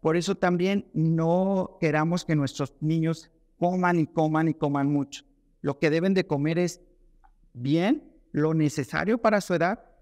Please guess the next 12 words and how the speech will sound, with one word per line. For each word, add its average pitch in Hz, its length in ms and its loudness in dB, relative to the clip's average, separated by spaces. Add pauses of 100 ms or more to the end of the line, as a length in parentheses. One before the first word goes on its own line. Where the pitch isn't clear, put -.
(140)
y 170 220 0
lo 151 180 2
adecuado, 135 720 -6
¿no? - 320 -12
No 160 580 0 (240)
alimentos 147 600 -2
chatarra 180 580 0
que 156 100 -2
nos 139 220 -2
llenan 208 340 0
un 196 80 0
momento, 175 520 -2